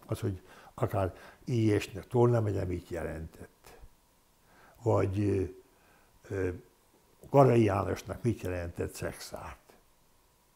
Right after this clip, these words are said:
De Garai Jánosnál is megvolt, hogy, ö, rettentően tisztelt az elő-, elődöket. Róla járja az a történet, hogy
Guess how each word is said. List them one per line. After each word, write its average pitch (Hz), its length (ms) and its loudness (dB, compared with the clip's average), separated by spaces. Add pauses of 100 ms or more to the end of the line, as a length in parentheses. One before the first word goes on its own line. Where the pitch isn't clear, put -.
(640)
De 120 140 0
Garai 123 340 4
Jánosnál 104 640 0
is 98 180 -8
megvolt, 95 480 -4
hogy, 92 360 -6
ö, 90 220 -4 (1600)
rettentően - 720 -6
tisztelt - 560 -8
az 82 140 -8
elő-, 87 260 -8
elődöket. 80 760 -6 (1160)
Róla 101 680 2 (720)
járja 98 440 4
az 92 140 0
a 92 100 -4
történet, 110 640 0
hogy 90 320 -8